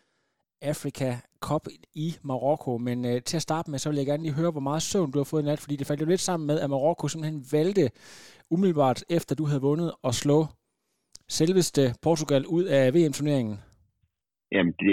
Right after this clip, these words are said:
Speaker 2: er, jeg, hvad fanden, hvornår vi faldt i søvn? Måske omkring klokken et eller sådan noget, men det er lige så meget, fordi vi har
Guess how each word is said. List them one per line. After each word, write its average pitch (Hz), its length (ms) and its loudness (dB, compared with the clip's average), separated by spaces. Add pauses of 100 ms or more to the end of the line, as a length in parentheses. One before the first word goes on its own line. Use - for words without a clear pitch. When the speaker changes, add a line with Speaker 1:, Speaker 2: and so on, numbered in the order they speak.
Speaker 2:
er, 90 140 2
jeg, 92 60 0 (1200)
hvad 92 100 -8 (120)
fanden, 120 240 0 (180)
hvornår 110 260 2
vi 113 100 -8
faldt 101 200 2
i - 60 -4
søvn? 98 200 -2 (100)
Måske - 240 0
omkring - 280 -6
klokken 101 200 0 (120)
et 131 120 -2
eller 110 240 0
sådan 107 140 -2
noget, 101 160 -4
men 90 80 -2 (160)
det 95 100 -2
er 107 100 2
lige 107 120 0
så 107 100 -2
meget, 101 160 0
fordi 110 200 -10
vi 104 80 -4
har 95 60 -6